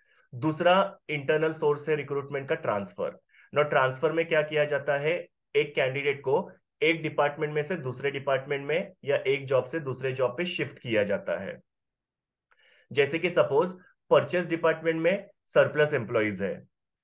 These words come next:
और सेल्स डिपार्टमेंट में शॉर्टेज है एम्प्लॉइज का, तो ऑर्गेनाइजेशन क्या करेगी कि परचेज डिपार्टमेंट में जो सरप्लस एम्प्लॉई है, उसको सेल्स डिपार्टमेंट में शिफ्ट करेगी, उनको ट्रेनिंग देगी और उनको फिर सेल्स डिपार्टमेंट का जॉब जो होता है, वो हैंडओवर किया जाता है।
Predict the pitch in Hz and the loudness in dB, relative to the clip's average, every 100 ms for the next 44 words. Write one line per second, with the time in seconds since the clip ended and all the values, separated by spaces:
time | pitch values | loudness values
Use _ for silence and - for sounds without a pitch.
0 | - 151 156 - 170 180 165 165 160 165 | 2 4 4 2 0 2 2 2 2 0
1 | 170 190 151 156 151 143 120 110 104 104 | 0 0 2 2 0 -4 -2 -2 -2 -2
2 | 98 92 - - - _ _ _ - 139 | -2 -4 -8 -8 -10 _ _ _ 2 4
3 | 135 160 165 165 165 175 170 165 160 139 | 4 4 4 4 0 -4 -2 0 0 -2
4 | 135 160 165 170 151 110 160 151 151 147 | -2 -6 -6 -2 0 0 -2 -6 -4 -4
5 | 143 156 151 151 160 - 131 147 147 120 | -2 -4 -4 -2 -2 -2 -4 -2 2 2
6 | 98 143 147 135 143 143 135 110 110 151 | 2 -2 -2 -2 0 0 0 -2 -2 -4
7 | 156 143 131 120 107 131 131 135 151 - | -2 -2 -2 -2 0 0 0 -6 -6 -6
8 | 147 - 135 117 113 165 - - _ 135 | -10 0 2 2 0 -4 -4 -14 _ -4
9 | 127 147 143 139 147 147 127 113 151 - | 0 0 2 2 2 0 0 0 -4 -6
10 | - - - 131 127 135 175 180 127 127 | -8 2 4 4 2 -2 -2 -2 -2 -2
11 | 123 - 123 - 127 123 165 123 113 107 | -2 0 0 0 -4 0 0 2 2 2
12 | 123 120 135 135 135 113 104 107 98 101 | -2 0 0 0 0 0 2 0 -2 -2
13 | 95 90 85 76 92 - | -2 -4 -4 -4 -4 -6